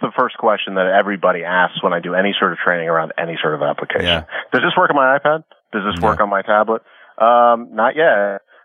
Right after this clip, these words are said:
Speaker 1: but there's this new piece coming out, blah, blah, blah. And again, one of the things I will say, and maybe this is down a rabbit hole or not, but I don't see a lot of people wanting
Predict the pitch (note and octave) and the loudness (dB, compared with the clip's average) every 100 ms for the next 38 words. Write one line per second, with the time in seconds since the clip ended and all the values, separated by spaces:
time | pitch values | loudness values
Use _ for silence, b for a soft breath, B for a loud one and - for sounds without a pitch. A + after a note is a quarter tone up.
0 | _ G2+ G2+ G2+ F#2 - F2 F2 F2+ F2+ | _ 4 6 4 0 -10 -12 -12 -10 -10
1 | - _ _ _ _ - G#2 - G2 F#2+ | -12 _ _ _ _ -4 -4 0 -2 0
2 | F#2+ F#2+ F#2+ F2+ - D#2+ D#2 D#2 - D3+ | 2 4 2 0 -4 -10 -8 -10 -4 -4
3 | D3+ B B B D3 C#3 C#3 - _ E3+ | -4 B B B 2 2 0 -6 _ 0
4 | G3+ D#3 A#2 - B B B _ _ F3+ | 2 2 0 -4 B B B _ _ 0
5 | C4+ A3+ G3+ D3 B2 A#2 A2+ - G#2 E2+ | 0 0 -2 2 2 2 0 0 -2 -2
6 | D#2 D2+ - _ F#2+ F#2 F2+ E2+ _ _ | -4 -12 -20 _ -6 -4 -6 -12 _ _
7 | F2 F2 E2 E2+ - D#2+ D#2 D#2 D#2+ D#2+ | -8 -8 -10 -14 -6 -4 -2 0 0 -2
8 | D#2+ D#2 D#2+ F2+ E2+ E2+ - G2+ F#2+ - | -6 -6 -2 2 2 0 2 4 4 0
9 | B B B - - C3 F#3 A#3+ - A#3+ | B B B -6 -2 0 0 -2 -2 -2
10 | E3 C3+ D3 C#3+ - C#3 B2+ B2+ A2 G#2+ | 4 6 6 2 -4 -6 -2 0 -2 -4
11 | G2 G#2+ B2+ B2+ | -2 2 2 0